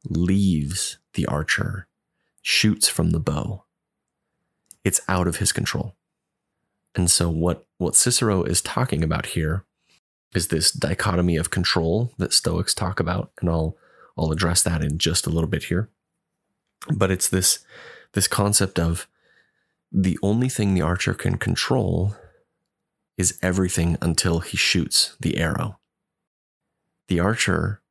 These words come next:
after the arrow has been shot, cannot control whether or not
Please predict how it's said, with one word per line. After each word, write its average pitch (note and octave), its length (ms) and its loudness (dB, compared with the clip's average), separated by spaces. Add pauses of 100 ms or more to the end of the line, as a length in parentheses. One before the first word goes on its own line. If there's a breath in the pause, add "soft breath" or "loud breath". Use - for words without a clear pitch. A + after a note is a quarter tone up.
(440)
after G2+ 360 -2
the - 160 0
arrow E2 200 2
has F#2+ 160 0
been E2+ 140 0
shot, - 560 -2 (540)
cannot G2 400 0
control - 840 -2
whether F2 360 0
or G#2 80 2
not E2+ 420 -2